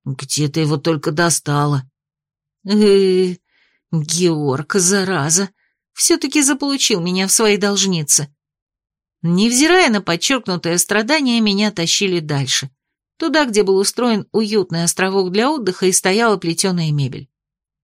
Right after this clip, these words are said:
Пока мелкий бульдозер в лице соседского мальчишки утягивал прочь,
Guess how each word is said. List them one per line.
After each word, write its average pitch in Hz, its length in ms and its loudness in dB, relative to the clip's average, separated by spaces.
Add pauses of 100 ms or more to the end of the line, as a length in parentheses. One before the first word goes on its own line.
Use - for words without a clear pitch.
(240)
Пока 240 340 0
мелкий 240 420 2
бульдозер 196 580 4
в 185 60 -2
лице 196 320 2
соседского 196 580 2
мальчишки 185 540 0
утягивал 185 520 2
прочь, 339 440 0